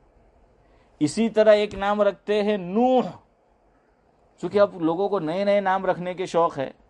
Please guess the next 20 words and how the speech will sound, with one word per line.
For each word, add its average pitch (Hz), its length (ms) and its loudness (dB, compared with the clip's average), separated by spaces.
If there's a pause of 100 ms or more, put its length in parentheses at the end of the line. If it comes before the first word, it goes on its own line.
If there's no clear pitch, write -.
(100)
हैं? 180 280 -6
नया 143 280 0
नया 156 220 0
नाम। 139 260 -2 (320)
हालांकि 160 480 0
जहाँ 143 320 0
हम 151 260 -4 (300)
मौजूद 131 500 0
है 139 260 0 (260)
वो 117 140 0
लोग 160 200 0
क्या 180 220 2
कहते 156 280 -4
हैं 143 200 -6 (300)
कि 143 140 0 (120)
old 165 300 2
is 262 220 -2 (920)
gold, 117 340 -2 (400)
है 147 100 0
ना? 123 180 -4